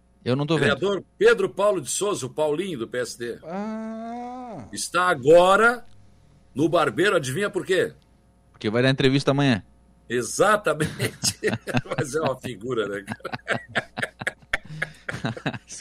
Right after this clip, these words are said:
Speaker 1: Que bárbaro.
Speaker 2: Tá se preparando, cara. Agora tem imagem, né?
Speaker 3: É, antigamente isso não se, não tinha, não era preocupação pra quem ia no rádio, né?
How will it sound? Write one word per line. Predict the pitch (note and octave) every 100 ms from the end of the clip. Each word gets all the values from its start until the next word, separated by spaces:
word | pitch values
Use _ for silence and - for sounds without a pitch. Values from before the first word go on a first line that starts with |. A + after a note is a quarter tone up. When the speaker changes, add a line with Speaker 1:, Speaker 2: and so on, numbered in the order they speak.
| -
Speaker 1:
Que | A#2+ G2+
bárbaro. | G#2 G#2 F#2+ F#2 - C3+ - - - -
Speaker 2:
Tá | C#3
se | - D3
preparando, | D#3+ F3 G#3+ A#3+ A#3+ D4 D#4+
cara. | C4 D#3 A2+ A2+
Agora | G#2 C3 C3+
tem | E3
imagem, | E3 C#3+ D3+ A#3+ A3
né? | F#3 G3 C#3
Speaker 3:
É, | D3 D#3 F3
antigamente | E3+ E3+ D#3+ E3 F3+ G3+
isso | G#3 G#3
não | A3+ G#3+
se, | A3 B3 A#3
não | G#3+
tinha, | G#3 A3+ A#3
não | G#3
era | G3+ A3
preocupação | G#3 A3+ A3+ B3+ A3+ A3+
pra | A#3+
quem | A#3+ A#3
ia | A#3+
no | B3+
rádio, | A#3+ B3+ E3
né? | E3